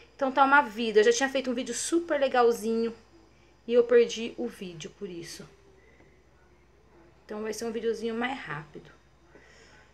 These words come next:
Bom, eu vou ficar dando abacate e já volto. Bom, agora a Blue tomando uma água aqui, ó. Ai, que delícia de água, gente.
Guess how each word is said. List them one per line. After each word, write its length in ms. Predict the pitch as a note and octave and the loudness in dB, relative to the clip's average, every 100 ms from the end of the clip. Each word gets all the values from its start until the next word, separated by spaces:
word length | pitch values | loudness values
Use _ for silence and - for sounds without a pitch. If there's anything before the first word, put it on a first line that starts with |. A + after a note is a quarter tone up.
| _ _ _ _ _ _ _ _ _ _ _ _ _ _ _ _ _ _ _ _ _ _ - | _ _ _ _ _ _ _ _ _ _ _ _ _ _ _ _ _ _ _ _ _ _ -18
Bom, 260 | G3 B3 F#3+ | -2 0 2
eu 100 | G#3+ | 0
vou 80 | |
ficar 200 | C4 C#4 | 2 0
dando 220 | A#3 A3 G#3 | 4 2 2
abacate 500 | F#3+ - G#3+ - G#3+ | -2 0 0 0 -2
e 20 | |
já 120 | C4+ | -2
volto. 180 | C#4 - _ _ _ _ _ | -2 -12 _ _ _ _ _
Bom, 300 | F#3 G#3 E3+ | -4 0 0
agora 280 | D#3+ F3+ F#3+ | 2 2 2
a 40 | |
Blue 160 | F3+ F3+ | 0 -8
tomando 380 | - F3+ E3+ F3 | -6 -6 -6 -6
uma 160 | F3+ | -2
água 480 | G3 D#3 B2+ D#3 D#3+ | 0 2 0 -2 -4
aqui, 360 | D#3 - D3+ G3+ | -8 -14 -4 -4
ó. 100 | - - _ _ _ _ _ - | -4 -12 _ _ _ _ _ -20
Ai, 180 | D3+ D#3 | -18 -18
que 140 | - | -18
delícia 340 | E3+ E3 E3+ E3+ | -12 -10 -10 -10
de 280 | D#3 - F3+ | -10 -8 -4
água, 440 | A3 B3+ G#3 G3 | -4 -4 -4 -6
gente. 800 | E3+ F#3+ F#3 E3+ D#3+ D#3 - | -8 -14 -12 -12 -14 -14 -16